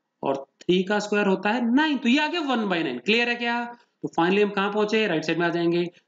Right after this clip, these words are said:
दोनों ट्रायंगल्स एडीई और एबीसी जो है छोटा और बड़ा, उसके रे-, एरिया का रेशियो आ गया वन बाय नाइन आ गया। यहाँ तक क्लियर है? अच्छा, अभी किसी चीज का रेशियो दिया जाता है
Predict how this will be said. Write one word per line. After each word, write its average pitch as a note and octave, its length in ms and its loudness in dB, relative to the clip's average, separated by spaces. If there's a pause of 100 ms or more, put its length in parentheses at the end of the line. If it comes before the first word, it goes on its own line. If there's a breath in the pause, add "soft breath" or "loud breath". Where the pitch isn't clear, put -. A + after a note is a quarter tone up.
(120)
दोनों C#4 340 2
ट्रायंगल्स F#3+ 500 -4
एडीई F#3+ 420 2
और G3 180 0
एबीसी D#3+ 320 0
जो C#3+ 140 0
है C4 280 2 (360)
छोटा - 180 -2
और D#3+ 80 0
बड़ा, F#3+ 180 0
उसके F#3 240 -4
रे-, - 460 -4
एरिया F3 280 4
का F3+ 80 -4
रेशियो D#3 280 -4
आ F3 40 0
गया F#3+ 120 2
वन D3 200 0
बाय G3 300 0 (140)
नाइन A#2+ 320 0
आ A2+ 60 -4
गया। A2+ 120 -4
यहाँ D#3+ 200 2
तक A#3+ 80 -6
क्लियर B3 240 0
है? B3+ 140 -6 (320 loud breath)
अच्छा, D3+ 140 -4
अभी E3+ 120 0
किसी G3+ 240 2
चीज A3 180 2
का A#3 100 0
रेशियो D3+ 300 -2
दिया A3 140 2
जाता G#3+ 260 -2
है A3+ 140 -2